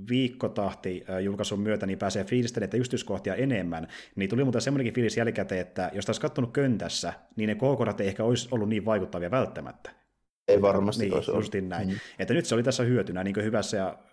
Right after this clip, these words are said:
Speaker 1: pääosin niinku hyvällä tavalla. Että niin, en sit tiedä, miten se toimii noissa muissa sarjoissa, mutta WandaVision kyllä hyötyi siitä, että se oli tämmönen Manorian tyyli niinku viikoittainen julkaisu. Ja tota
Speaker 2: Joo,
Speaker 1: niin
Speaker 2: mä oon, mä oon lähes varma, että mulle melkein jokainen sarja on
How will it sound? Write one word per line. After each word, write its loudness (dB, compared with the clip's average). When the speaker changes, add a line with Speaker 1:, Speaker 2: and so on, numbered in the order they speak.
Speaker 1:
pääosin 2
niinku 2
hyvällä 2
tavalla. -6
Että -4
niin, 0
en 0
sit -4
tiedä, -2
miten 0
se -4
toimii 0
noissa -2
muissa 0
sarjoissa, -2
mutta -4
WandaVision -2
kyllä -2
hyötyi 0
siitä, -4
että -6
se -4
oli -2
tämmönen -4
Manorian -2
tyyli -4
niinku -6
viikoittainen -4
julkaisu. -8
Ja -4
tota -4
Speaker 2:
Joo, 6
Speaker 1:
niin 4
Speaker 2:
mä 4
oon, 2
mä 4
oon 6
lähes 6
varma, 2
että -2
mulle 4
melkein 2
jokainen -2
sarja -6
on -10